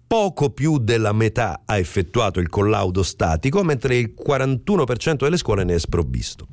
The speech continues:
Piccoli passi avanti, ma ancora insufficienti se si considera che su quarantamila edifici scolastici, duemilaottocento sono collocati in zona a rischio uno e quattordicimilacinquecento in zona a rischio due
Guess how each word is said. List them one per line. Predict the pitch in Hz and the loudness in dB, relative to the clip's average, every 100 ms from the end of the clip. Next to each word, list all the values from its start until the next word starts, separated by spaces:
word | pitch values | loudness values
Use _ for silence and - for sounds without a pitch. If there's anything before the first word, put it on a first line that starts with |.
| - - - - - | -10 -10 -8 -10 -6
Piccoli | - 175 151 131 | -2 0 0 0
passi | 113 123 - 113 | 0 -2 0 0
avanti, | 104 95 80 - | 2 0 -2 0
ma | 82 | 0
ancora | 90 82 107 | 2 2 0
insufficienti | 92 - 82 87 107 98 80 | 0 -4 -4 -2 0 0 0
se | 80 82 | -2 -2
si | - | 0
considera | 87 85 113 98 | 0 2 2 2
che | 82 | 2
su | 82 95 | 0 0
quarantamila | - 151 147 127 139 139 | 0 2 0 2 2 2
edifici | 107 117 107 | 2 0 0
scolastici, | - 135 147 151 170 151 165 - - - | 0 0 0 0 -2 0 0 -4 -16 -4
duemilaottocento | 110 127 139 170 131 - 139 143 147 | 2 2 2 0 0 -2 0 0 0
sono | 139 117 95 | 0 0 0
collocati | 113 107 131 131 117 - | 0 0 0 -2 -4 0
in | 107 101 | 2 2
zona | 101 131 117 | 2 2 0
a | |
rischio | 107 131 - 113 120 | 0 -2 -2 0 2
uno | 143 160 175 165 | 2 2 0 0
e | - 113 | -2 -4
quattordicimilacinquecento | - 113 - 123 117 120 139 110 120 117 113 117 104 | -2 -2 0 0 0 0 0 2 0 0 0 0 0
in | 95 | 2
zona | 113 | 2
a | 107 | 2
rischio | 95 - 101 | 0 0 0
due | 113 101 90 | 2 2 0